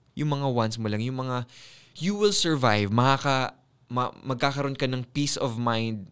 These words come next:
pagtulog sa gabi kahit wala yung mga bagay na yun. What, what am I saying? Um, pwede ka kumain sa bahay mo, mabubusog ka, the same amount, mas mura pa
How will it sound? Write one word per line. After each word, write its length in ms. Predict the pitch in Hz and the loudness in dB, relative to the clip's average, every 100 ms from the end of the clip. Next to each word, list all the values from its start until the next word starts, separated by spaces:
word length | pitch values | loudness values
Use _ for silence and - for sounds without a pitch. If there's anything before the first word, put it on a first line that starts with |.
| _ | _
pagtulog 480 | - 110 - 123 120 | -6 -6 -4 -4 -2
sa 160 | 110 113 | -2 -2
gabi 480 | 113 107 104 101 104 _ _ _ _ _ _ _ _ _ - | -2 -2 -2 -4 -10 _ _ _ _ _ _ _ _ _ 0
kahit 320 | 135 139 147 | 4 4 6
wala 240 | 123 120 113 | 6 8 8
yung 240 | 113 107 | 8 6
mga 80 | 107 | 2
bagay 320 | 101 104 101 | 2 0 0
na 160 | 98 95 | -2 -2
yun. 240 | 92 95 - | -4 -6 -4
What, 240 | 110 123 | -2 0
what 160 | 127 123 127 | 0 -2 -2
am 80 | |
I 160 | 117 113 | -4 -4
saying? 480 | 117 107 98 92 98 - _ _ _ 120 | -4 -4 -4 -8 -12 -20 _ _ _ 2
Um, 640 | 113 110 107 107 104 101 - _ - - - | 4 4 4 2 0 -2 -8 _ -16 -2 6
pwede 160 | 143 | 8
ka 80 | 147 | 8
kumain 320 | 151 156 147 | 6 6 6
sa 80 | 143 | 4
bahay 320 | 143 131 131 | 6 6 8
mo, 160 | 127 127 | 6 6
mabubusog 640 | 127 117 117 120 131 107 | 6 4 4 2 2 0
ka, 320 | 120 113 117 113 | 0 0 0 -2
the 160 | 110 | 0
same 240 | 131 120 113 | 2 4 2
amount, 400 | 113 113 110 - | 2 2 0 0
mas 240 | 127 139 | 0 4
mura 400 | 139 147 170 190 | 4 6 6 6
pa 480 | 165 127 104 104 | 6 6 6 2